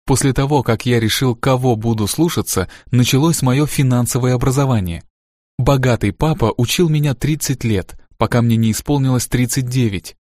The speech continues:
Он перестал это делать, когда увидел, что я полностью усвоил всё, что он вдалбливал в мою часто невосприимчивую голову. Деньги — это одно из воплощений силы,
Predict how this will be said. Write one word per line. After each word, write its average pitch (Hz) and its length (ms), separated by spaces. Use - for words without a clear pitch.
Он 151 160
перестал 135 440
это 120 200
делать, 127 340
когда 117 280
увидел, 127 360
что - 180
я 139 160
полностью 147 600
усвоил 123 460
всё, - 360
что 120 200
он 127 140
вдалбливал 131 640
в 110 100
мою 113 240
часто 117 440
невосприимчивую 110 920
голову. 92 460
Деньги — 123 500
это 135 240
одно 135 300
из 151 180
воплощений 135 760
силы, 95 500